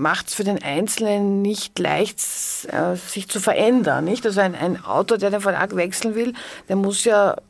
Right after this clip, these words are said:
schauen, welche Verlage nicht eh schon alle zusammengehören. Und, äh, da, da gibt's schon sehr große Massierungen. Und da gibt's auch, also auch was die Taschenbücher betrifft,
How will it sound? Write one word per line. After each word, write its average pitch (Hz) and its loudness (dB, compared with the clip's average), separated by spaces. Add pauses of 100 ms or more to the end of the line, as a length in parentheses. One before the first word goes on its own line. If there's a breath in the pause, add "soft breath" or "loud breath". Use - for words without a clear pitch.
(160)
schauen, 180 0
welche 196 0
Verlage 196 2
nicht 220 -2
eh 190 2
schon 226 0
alle 170 0
zusammengehören. 175 0 (440 loud breath)
Und, - -6
äh, 165 -2
da, 143 -4
da 180 -4
gibt's 190 -6
schon 220 2
sehr - 0
große 190 0
Massierungen. 196 2 (340 loud breath)
Und 190 -2
da 147 0
gibt's 220 -4
auch, 196 0
also 185 -2
auch 175 -2
was 185 0
die 185 -10
Taschenbücher 214 0
betrifft, 202 -4